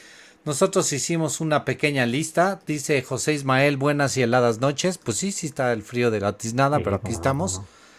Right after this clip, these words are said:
Speaker 1: Pero aquí estamos con, este, con el calentador encendido a full. Pero, este, pues, Checo, ¿con qué empezamos? Los mejores chismes, los chismes más pesados de este año.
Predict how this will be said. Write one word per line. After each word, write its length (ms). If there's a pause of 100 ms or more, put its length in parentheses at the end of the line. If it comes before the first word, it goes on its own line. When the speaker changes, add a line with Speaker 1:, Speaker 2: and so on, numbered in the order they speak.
(460)
Speaker 1:
Pero 140
aquí 160
estamos 420
con, 220
este, 380
con 160
el 120
calentador 640
encendido 580
a 60
full. 360 (1120)
Pero, 340
este, 540
pues, 580 (220)
Checo, 340
¿con 140
qué 80
empezamos? 760
Los 220
mejores 380
chismes, 720
los 180
chismes 380
más 200
pesados 540
de 80
este 180
año. 280